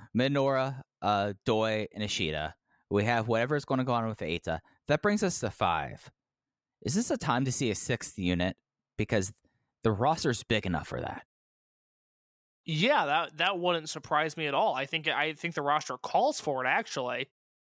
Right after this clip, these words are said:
Speaker 1: And that's, like, the only way he, he makes sense, because you don't add him to High End. He makes no sense to High End. He doesn't solve any of High End's problems.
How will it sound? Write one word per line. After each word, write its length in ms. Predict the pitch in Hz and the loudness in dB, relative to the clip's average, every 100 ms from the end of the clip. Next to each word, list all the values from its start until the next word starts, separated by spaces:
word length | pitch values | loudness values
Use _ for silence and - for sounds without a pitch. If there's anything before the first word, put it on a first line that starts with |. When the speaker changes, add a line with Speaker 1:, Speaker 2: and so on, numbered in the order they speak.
| _ _ _ _ _ _ _ _ _ - | _ _ _ _ _ _ _ _ _ 0
Speaker 1:
And 140 | 165 | 2
that's, 160 | 160 175 | 2 2
like, 100 | 160 | 2
the 80 | |
only 120 | 147 151 | 2 2
way 120 | 147 | 2
he, 160 | 139 117 - | 0 -4 -2
he 100 | 147 | 0
makes 180 | 127 - | 0 2
sense, 300 | 151 110 - | 0 -2 -2
because 240 | 143 139 | 0 0
you 60 | 180 | 0
don't 160 | 196 | 0
add 160 | - 123 | 0 0
him 80 | 117 | 0
to 80 | 95 | -2
High 280 | - 95 | -2 -2
End. 360 | 82 80 80 - - _ _ _ | -2 -2 -4 -8 -14 _ _ _
He 100 | 143 | 2
makes 220 | 135 - | 2 2
no 80 | 120 | 0
sense 280 | - 92 - | 0 -2 -2
to 60 | |
High 260 | - 90 85 | -4 0 0
End. 280 | 82 82 - _ _ | 0 -4 -6 _ _
He 100 | - | 2
doesn't 200 | 170 180 | 4 4
solve 280 | - 175 151 - | 2 2 0 -2
any 160 | 143 | -2
of 80 | 131 | 0
High 160 | 117 113 | 0 0
End's 180 | 110 - | -2 -2
problems. 580 | 98 82 - - - | -2 -2 -6 -14 -14